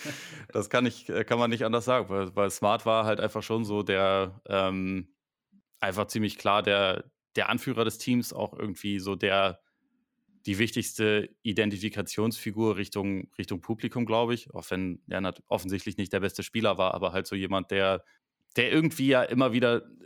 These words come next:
eine Möglichkeit gefunden hat, selbst in Spielen, wo er nicht viel getroffen hat, trotzdem irgendwie an fünf der wichtigsten Plays beteiligt zu sein, in der Regel positiv, der auch irgendwie natürlich absolut identitätsstiftend war.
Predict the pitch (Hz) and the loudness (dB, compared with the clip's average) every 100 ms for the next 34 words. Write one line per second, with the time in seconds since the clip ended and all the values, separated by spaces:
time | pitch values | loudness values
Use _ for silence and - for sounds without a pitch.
0 | - _ 113 113 120 - - 107 - 110 | -20 _ 0 4 4 0 0 0 0 -2
1 | 117 82 95 104 - 107 - 104 - 110 | -2 -2 0 0 2 0 -2 -8 0 0
2 | 101 104 101 101 113 98 - 107 - 101 | 2 2 2 0 -2 -4 -2 -2 0 -2
3 | - 107 - 107 101 98 107 98 - 104 | 0 -4 -2 -2 0 -2 -4 -4 -4 -2
4 | 92 98 117 113 - 95 107 110 - 107 | 0 0 -2 0 0 0 -2 -4 -8 -4
5 | 101 107 - - 104 101 - 104 101 101 | 0 0 -2 0 0 0 -4 -2 0 0
6 | 98 98 98 98 95 107 101 - 110 98 | -2 -4 -2 -4 -4 -4 -4 -6 -8 -6
7 | 95 92 95 98 - - 101 90 98 98 | -2 0 2 2 -2 -6 -8 -6 -6 -4
8 | 95 - _ _ _ - - - _ 104 | -4 -10 _ _ _ -20 -20 -20 _ 0
9 | 123 113 107 110 120 110 117 107 107 - | 2 2 0 -2 0 0 2 0 0 0
10 | 120 - - 120 - - 110 117 120 | -2 -2 -2 -2 -6 0 2 2 -2